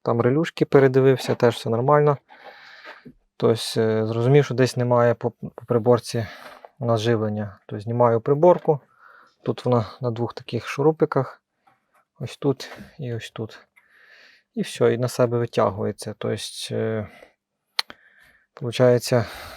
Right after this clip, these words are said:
е, достаю приборку, тобто дивлюся, там живлення якоби ніде немає, ну, на тому роз'ємі. Е, получається, визвонив,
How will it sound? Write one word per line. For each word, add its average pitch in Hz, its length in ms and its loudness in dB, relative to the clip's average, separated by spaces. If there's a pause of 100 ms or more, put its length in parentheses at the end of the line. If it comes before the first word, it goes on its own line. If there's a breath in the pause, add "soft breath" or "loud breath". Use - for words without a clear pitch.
(540 loud breath)
е, 117 220 -10
достаю 147 500 2
приборку, 147 600 4
тобто 117 320 0
дивлюся, 120 440 2
там 110 280 -2
живлення 117 400 2
якоби 113 340 -2
ніде 113 280 0
немає, 147 460 0 (560 loud breath)
ну, 156 60 4
на 123 100 8
тому 117 240 2
роз'ємі. 110 480 0 (580 soft breath)
Е, 107 340 -4 (680)
получається, 120 680 0 (680 loud breath)
визвонив, 123 840 0